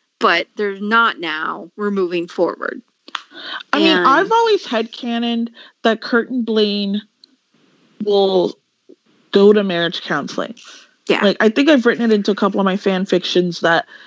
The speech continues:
Speaker 2: it's something that they pick up occasionally whenever something big happens in their life. Like, I believe one of the fan fictions I wrote, Blaine went, they went to couples counseling because Blaine got a role that made him really famous,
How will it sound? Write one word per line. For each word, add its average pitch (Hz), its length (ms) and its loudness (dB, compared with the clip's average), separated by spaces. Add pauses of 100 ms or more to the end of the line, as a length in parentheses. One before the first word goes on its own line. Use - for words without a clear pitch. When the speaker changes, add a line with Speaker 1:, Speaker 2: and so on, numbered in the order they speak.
(180)
Speaker 2:
it's 196 200 2
something 214 420 2
that 190 160 0
they 180 120 0
pick - 360 0
up 185 220 -2
occasionally 180 720 0
whenever 165 480 0 (220)
something 180 500 -4
big 165 240 4
happens 202 460 0
in 220 100 4
their 226 160 2
life. 226 440 0 (480)
Like, 170 480 2 (160)
I 180 100 0
believe 214 340 -6
one 196 100 -4
of 196 60 -4
the 196 80 -4
fan 196 160 -4
fictions 196 280 0
I 185 80 4
wrote, 185 240 2
Blaine 185 320 2
went, 180 320 -2
they 185 100 6
went 196 180 6
to 208 40 -6
couples 190 340 -2
counseling 185 440 0
because 180 340 2
Blaine 180 300 2
got 175 160 2
a 170 60 4
role 180 300 4
that 156 160 -4
made 170 140 -2
him 170 100 -4
really 170 180 0
famous, 170 500 -4